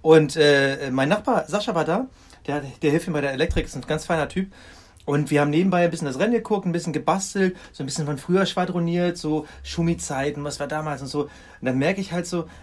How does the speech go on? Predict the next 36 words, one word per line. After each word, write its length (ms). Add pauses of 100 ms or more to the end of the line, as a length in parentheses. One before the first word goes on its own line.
Formel 260
eins 280
hat 120
immer 180
noch 140
sowas, 600
sowas 420
Emotionales, 1200
immer 240
sowas 220
Persönliches. 760 (680)
Äh, 240
das 180
ist 100
schön. 460 (200)
Das 180
Rennen 240
in 100
Spanien 640 (220)
war 300 (220)
nicht 280
so 120
schön. 460 (240)
Wobei 180
man 140
sagen 240
muss, 220 (580)
wir 220
sind 140
auch 140
ein 80
bisschen 220
verwöhnt, 400
muss 160
ich 100
sagen. 360